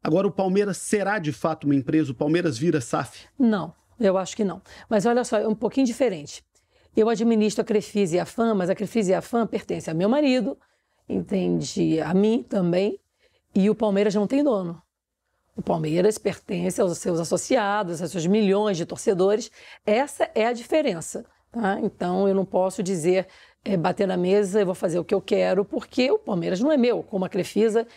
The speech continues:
Speaker 2: e a fam são, não é?
Speaker 1: Ma-, mas dentro
Speaker 2: Mas eu
Speaker 1: disso, é uma
Speaker 2: administro
Speaker 1: perspectiva pro Palmeiras? O Palmeiras pensa nisso,
Speaker 2: Não,
Speaker 1: tá? Um
Speaker 2: não,
Speaker 1: projeto de
Speaker 2: não.
Speaker 1: curto, médio ou longo
Speaker 2: E vou te falar uma
Speaker 1: prazo?
Speaker 2: coisa, João, não precisa. Enquanto eu for presidente do Palmeiras,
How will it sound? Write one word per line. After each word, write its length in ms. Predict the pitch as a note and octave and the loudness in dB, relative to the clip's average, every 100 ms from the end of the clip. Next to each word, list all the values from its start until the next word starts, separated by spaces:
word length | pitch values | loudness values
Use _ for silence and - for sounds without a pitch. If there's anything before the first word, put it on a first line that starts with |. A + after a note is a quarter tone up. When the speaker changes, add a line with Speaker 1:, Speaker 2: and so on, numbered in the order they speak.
| _ | _
Speaker 2:
e 100 | G3 | -2
a 80 | G3 | -2
fam 360 | - G3+ A#3 - _ _ _ | -2 -2 -2 -4 _ _ _
são, 280 | - A3+ D#3 _ _ _ _ - | -10 -8 -8 _ _ _ _ 0
não 160 | G3 | 0
é? 100 | - - - | 0 -4 -4
Speaker 1:
Ma-, 140 | - - | -2 2
mas 260 | B3+ F3+ E3 | 2 0 0
dentro 240 | F3+ G3+ | -2 2
Speaker 2:
Mas 220 | G#3+ A#3+ G3 | 0 0 2
eu 40 | |
Speaker 1:
disso, 0 | |
é 20 | |
uma 80 | C#4 | 0
Speaker 2:
administro 520 | A#3 C4 A3+ G#3+ - | 0 0 0 0 0
Speaker 1:
perspectiva 680 | E3+ - F3+ - - A#3+ F#3 | -2 -2 -2 -4 -2 0 0
pro 160 | C#3 C#3 | -2 -2
Palmeiras? 520 | C3 B2+ D3+ E3+ B2+ | 0 2 2 0 -2
O 40 | |
Palmeiras 380 | - C#3 E3 D3+ | 0 0 0 -2
pensa 340 | - E3 B3+ B3+ | 0 2 4 2
nisso, 160 | B3 | 2
Speaker 2:
Não, 380 | B3 A3 G3 G3 | 0 -2 0 0
Speaker 1:
tá? 60 | G#3 | -2
Um 120 | G#3+ | -2
Speaker 2:
não, 140 | G3+ | 0
Speaker 1:
projeto 240 | F#3 F3 G3+ | 0 0 0
de 60 | |
Speaker 2:
não. 280 | G#3+ F#3 F3 | 0 0 0
Speaker 1:
curto, 240 | G3+ - | -2 0
médio 300 | D#3 E3 D#3+ | 2 2 2
ou 40 | C#3+ | 2
longo 100 | C#4+ | 2
Speaker 2:
E 20 | |
vou 100 | D#4 | 2
te 80 | - | 0
falar 140 | D4+ C#4+ | 0 0
uma 20 | C#4+ | 0
Speaker 1:
prazo? 80 | - | 0
Speaker 2:
coisa, 300 | A#3+ G#3 G#3+ | 0 0 0
João, 340 | G3 A#3 A3+ | 0 2 2
não 180 | A3 D4 | 2 2
precisa. 640 | - C4+ A#3+ E3 C#3+ - - _ _ _ _ _ | -2 -4 -2 -2 -2 -8 -12 _ _ _ _ _
Enquanto 460 | A3+ - C#4+ E4+ D#4 | 0 2 0 2 -2
eu 80 | |
for 240 | - B3 A#3+ | 0 -2 -2
presidente 560 | A#3+ F#3+ F3 A3 A#3+ | -2 0 2 0 0
do 80 | G#3+ | -2
Palmeiras, 760 | - G3 G3 G#3 F3 F3 - | 0 0 2 2 0 -4 -8